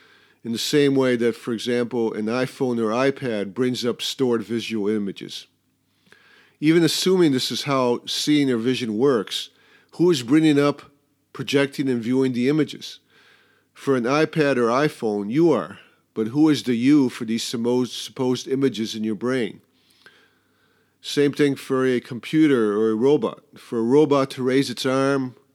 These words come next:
to bring up any kind of images, to do anything requires programming, telling it to do that under certain conditions. That programming is created by human consciousness. But who would create that programming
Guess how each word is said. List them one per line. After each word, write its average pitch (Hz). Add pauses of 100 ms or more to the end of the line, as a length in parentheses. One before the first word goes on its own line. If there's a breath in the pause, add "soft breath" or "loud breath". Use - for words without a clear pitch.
(140)
to 120
bring 131
up 123
any 120
kind 123
of 98 (600 loud breath)
images, 131
to -
do 135
anything 131
requires 127
programming, 110 (1160)
telling 139
it 120
to -
do 143
that 104 (280)
under 120
certain 113
conditions. - (480 soft breath)
That 120
programming 123
is 110
created 123
by 110
human 120
consciousness. - (680 soft breath)
But 110
who 139
would 147
create 135
that 123
programming 123